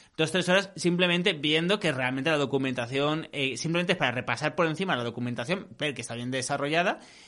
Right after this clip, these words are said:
eh, y que me sirve, ver luego el código y, y ver que, bueno, que se ha, si han usado, por ejemplo, Laravel o CodeIgniter o React.js, simplemente ver que lo han implementado bien, no que lo han, eh, instalado y luego han hecho una guarrada.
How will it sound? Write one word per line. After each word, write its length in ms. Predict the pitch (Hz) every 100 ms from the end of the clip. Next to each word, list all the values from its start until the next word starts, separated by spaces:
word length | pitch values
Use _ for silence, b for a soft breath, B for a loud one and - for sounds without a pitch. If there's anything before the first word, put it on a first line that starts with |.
| B -
eh, 180 | 151 151
y 80 | 175
que 140 | 156
me 100 | 127
sirve, 460 | 123 202 202 220 - B B
ver 360 | - 131 220 208
luego 340 | 165 202 175
el 180 | 139 135
código 420 | 160 202 214 226
y, 220 | 214 139 123
y 240 | 127 139
ver 220 | 131 139
que, 120 | 135 180
bueno, 220 | 143 196
que 140 | 143
se 180 | 127 131
ha, 160 | 123 127 139
si 320 | - 131 127
han 180 | 123 139
usado, 260 | 143 147
por 80 | 143
ejemplo, 260 | 156 147 120
Laravel 420 | 117 165 156 131
o 60 |
CodeIgniter 840 | 123 131 127 151 170 165 123 117 123
o 300 | - 131 127
React.js, 800 | 123 156 156 147 143 147 143 123 -
simplemente 500 | - 131 120 131 147
ver 140 | 123
que 80 | 117
lo 80 | 143
han 80 | 175
implementado 500 | 175 160 123 107 104
bien, 260 | 160 151 101
no 160 | 117
que 80 | 120
lo 80 | 127
han, 340 | 131 131 127
eh, 540 | 127 131 101 131 127 127
instalado 580 | 143 135 131 127 127 -
y 60 |
luego 200 | 139 127
han 80 | 127
hecho 160 | 123 131
una 100 | 123
guarrada. 540 | 113 113 202 98 90